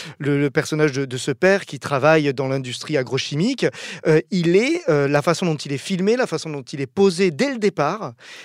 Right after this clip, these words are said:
est extrêmement émouvant. Euh, et moi, il m'a, m'a tout de suite chopé, dans son rapport notamment avec sa fille, par exemple.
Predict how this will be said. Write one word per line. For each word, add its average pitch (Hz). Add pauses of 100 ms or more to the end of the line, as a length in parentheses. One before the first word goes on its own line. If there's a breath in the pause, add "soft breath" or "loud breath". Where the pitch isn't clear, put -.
(160 loud breath)
est 160
extrêmement 220
émouvant. 160 (300)
Euh, 139
et 160
moi, 196
il 202
m'a, 135
m'a 131
tout 254
de -
suite 254
chopé, 165
dans 151
son 156
rapport 151
notamment 151
avec 139
sa 160
fille, 139
par 120
exemple. 110